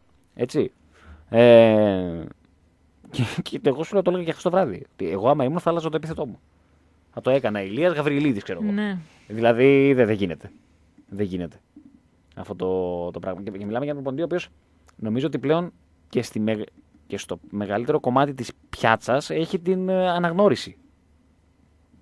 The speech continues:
Speaker 1: Έτσι, και για τη δουλειά στις εθνικές ομάδες τις μικρές, και για τον παοκ, και για την Αστάνα που βρέθηκε τον ένα χρόνο, και για την Κηφισιά όλα τα προηγούμενα χρόνια. Έτσι, εκπληκτικό.
Speaker 2: <laughs>
Speaker 1: Εκπληκτικό. Τι είναι αυτό, πού είναι, πού είναι;
Speaker 2: Στο Αρθρέντος.
Speaker 1: Βέβαια.
Speaker 2: <laughs>
Speaker 1: Βέβαια.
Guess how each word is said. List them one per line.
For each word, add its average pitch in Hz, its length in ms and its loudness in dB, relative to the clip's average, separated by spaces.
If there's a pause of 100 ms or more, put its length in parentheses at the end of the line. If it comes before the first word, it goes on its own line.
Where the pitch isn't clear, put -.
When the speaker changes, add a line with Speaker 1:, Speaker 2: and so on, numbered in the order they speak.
(280)
Speaker 1:
Έτσι, 117 180 -14
και 139 140 0
για 156 180 4
τη 120 160 -2
δουλειά 117 260 2
στις - 140 -2
εθνικές 104 280 -4
ομάδες 101 260 -4
τις - 100 -16
μικρές, 165 460 2 (300)
και 139 120 0
για 131 140 2
τον 85 160 -8
παοκ, 151 240 2
και 151 80 -4
για 151 120 -4
την 147 100 -2
Αστάνα 135 320 8
που 110 60 2
βρέθηκε 117 240 4
τον 101 120 0
ένα 95 140 -2
χρόνο, 107 400 -4 (540)
και 196 80 0
για 226 120 2
την 208 80 -4
Κηφισιά 147 320 2
όλα 135 80 6
τα 113 80 0
προηγούμενα 107 320 0
χρόνια. 95 300 -8 (220)
Έτσι, - 240 -14
εκπληκτικό. - 540 -18 (580)
Speaker 2:
<laughs> - 220 -16 (380)
Speaker 1:
Εκπληκτικό. 110 640 -16
Τι - 100 -8
είναι 139 100 -4
αυτό, 110 140 -6
πού 123 100 -4
είναι, 123 260 -2 (240)
πού 127 80 -8
είναι; 113 180 -6
Speaker 2:
Στο 208 160 -12
Αρθρέντος. 190 640 -12 (340)
Speaker 1:
Βέβαια. 87 480 -4 (680)
Speaker 2:
<laughs> - 540 -20
Speaker 1:
Βέβαια. 82 320 -10